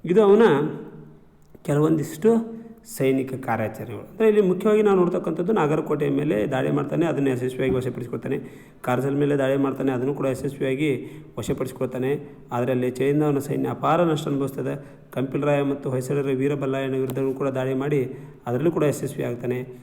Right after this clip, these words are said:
ಆಮೇಲೆ ಇವನ ಆಳ್ವಿಕೆಯಲ್ಲಿ ಪ-, ಸಂಭವಿಸಿರ್ತಕ್ಕಂಥ ಹಿಂದೂ ಮುಖಂಡರು ಮತ್ತು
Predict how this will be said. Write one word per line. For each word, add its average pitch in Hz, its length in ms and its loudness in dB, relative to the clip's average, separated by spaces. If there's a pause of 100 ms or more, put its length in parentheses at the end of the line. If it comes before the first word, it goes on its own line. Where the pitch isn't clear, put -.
(240)
ಆಮೇಲೆ 120 220 0
ಇವನ 135 120 2
ಆಳ್ವಿಕೆಯಲ್ಲಿ 139 840 0
ಪ-, 131 160 -6 (460)
ಸಂಭವಿಸಿರ್ತಕ್ಕಂಥ 131 680 -2
ಹಿಂದೂ 120 260 -2
ಮುಖಂಡರು 135 640 0
ಮತ್ತು 120 580 -4